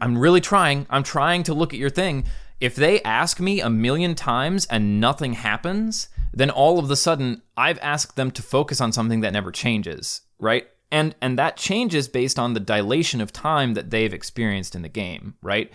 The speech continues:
Because if they come, if one character comes back and says, "I look at the tar monster and nothing has changed over fifteen minutes," like, that might make sense in the real world,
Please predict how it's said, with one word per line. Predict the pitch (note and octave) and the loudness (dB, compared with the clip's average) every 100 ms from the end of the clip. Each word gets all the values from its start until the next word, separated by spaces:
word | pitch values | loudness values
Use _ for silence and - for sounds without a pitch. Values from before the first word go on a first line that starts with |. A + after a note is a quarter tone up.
| - - - | -20 -20 -10
Because | - C#3+ C3 - | -2 0 0 0
if | A#2+ - | -2 0
they | D#3+ | 0
come, | E3+ D#3+ - | 0 -2 -2
if | A#2+ | -6
one | A#2 F#3+ | -2 -2
character | F#3+ E3+ D3 | 0 -2 -2
comes | C3 B2+ G#2 | -4 -4 -2
back | G2+ G2+ A2 | -2 -2 -2
and | G2 | -4
says, | - G2 G2 - - | -2 -2 -4 -10 -2
"I | G#2+ | 2
look | B2+ C3+ | 2 2
at | |
the | A#2 | -2
tar | C#3 C#3 | 2 2
monster | B2+ G2+ - F#2 | 2 0 -2 -6
and | F2+ G2 F#2+ - | -4 -4 -6 -4
nothing | G2+ A#2 A#2 | -2 0 0
has | G2 - | -4 -4
changed | - C3 G#2 G2 - | -2 0 -2 -4 -8
over | G2+ | -8
fifteen | G2 G#2+ - G2 | -6 -6 -4 -2
minutes," | D3 G#2 - | 0 -2 -2
like, | A2 - | -2 0
that | C#3+ | 0
might | A#2 G#2+ | 0 -2
make | G3 - | -4 -2
sense | A2+ G2 F#2+ | -2 -4 -6
in | |
the | F#2 | -8
real | F#2+ E3+ G3 | 0 4 4
world, | G2+ F#2+ F2+ F#2 | 2 0 -2 -4